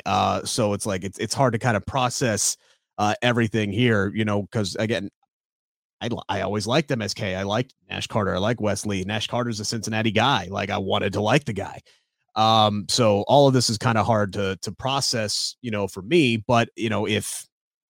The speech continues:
at the end of the day, if he did what he's accused of doing, then W W E made the right move. Timing-wise and the look of everything, whether what,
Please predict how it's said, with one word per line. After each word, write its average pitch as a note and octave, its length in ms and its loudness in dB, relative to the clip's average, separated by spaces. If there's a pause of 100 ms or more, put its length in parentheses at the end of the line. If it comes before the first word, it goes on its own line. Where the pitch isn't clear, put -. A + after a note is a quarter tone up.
(760)
at A2+ 100 -2
the B2+ 160 6
end C#3+ 100 8
of B2+ 60 6
the B2 80 2
day, C3 520 6 (180)
if - 480 -4
he B2 200 -2
did A#2 220 0
what A2 140 -2
he's A2+ 140 -2
accused G2 300 -6
of F2+ 40 -12
doing, C3 220 4
then A2+ 120 2
W G#2+ 200 2
W G#2 300 0
E G#2 80 0
made G2 180 -2
the F#2+ 80 -4
right F#2+ 200 -4
move. A2 300 4 (140)
Timing-wise B2+ 840 2
and G#2+ 140 -4
the G2+ 80 -4
look C3+ 280 -2
of A2+ 140 0
everything, A2 540 0
whether B2 340 0
what, A#2 240 -2